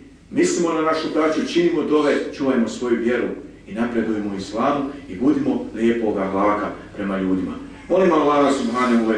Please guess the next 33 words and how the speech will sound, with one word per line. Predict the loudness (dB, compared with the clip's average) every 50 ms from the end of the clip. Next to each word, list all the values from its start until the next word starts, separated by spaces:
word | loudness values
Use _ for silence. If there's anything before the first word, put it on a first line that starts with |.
| 0
ta'ala | 0 2 2 4 4 4 4 4 4 2 0 -4 -8 -12 -16 -16 -14 -14 -14 -14 -16 -18 -18 -12 -8
na | -6 -6 -4 -2
kraju | 0 2 4 4 4 2 0 -2 -8 -10 -14 -16 -18 -20 -20 -20 -20 -20 -20 -20 -20 -20 -20 -20 -20 -8 -2 0
da | 2 4
nam | 4 4 4
oprosti, | 4 4 4 4 4 2 2 2 2 2 0 0 -2 0
da | 0 2
nam | 2 2 2 2
se | 2 0
smiluje, | 0 2 4 4 6 6 6 6 6 6 6 4 2 2 -2 -4 -8 -6 -2
da | 0 2 2 4
pomogne | 4 4 4 4 4 4 2 0 0
našu | 0 0 0 -2 -2 -2 0
braću | 0 0 0 0 -2
u | 0
Palestini, | 0 2 2 2 2 2 2 4 6 6 6 4 2 0 -2 -4 -6 -10 -14 -16 -18 -20 -20 -20 -20 -16 -6
da | -2 0 2 4
im | 2 2 2
pomogne | 2 2 4 4 4 2 2 0 0 0 0 -2 -2 -4 0
protiv | 2 2 4 4 4 4 4 4 4
njihovih | 2 2 4 4 4 4 4 4
dušmana, | 4 4 2 2 2 2 4 4 4 4 4 4 2 0 -4 -10 -12 -16 -18 -20 -20 -20 -20 -20 -12 -4
da | 0 2 4 6 6
uzdrma | 6 6 4 4 2 2 2
noge | 2 2 2 2 2 2
Židova, | 2 2 2 4 4 4 4 4 4 4 2 0 -4 -8 -14 -16 -20 -18 -18 -6 -2
da | 0 2 4
se | 4 4
osuše | 4 4 4 4 4 4 4 4 2 2 2 2
njihove | 2 4 4 4 6
ruke | 6 6 6 6 4 4 2 0 2
i | 2
noge | 2 2 4 4 4 2 2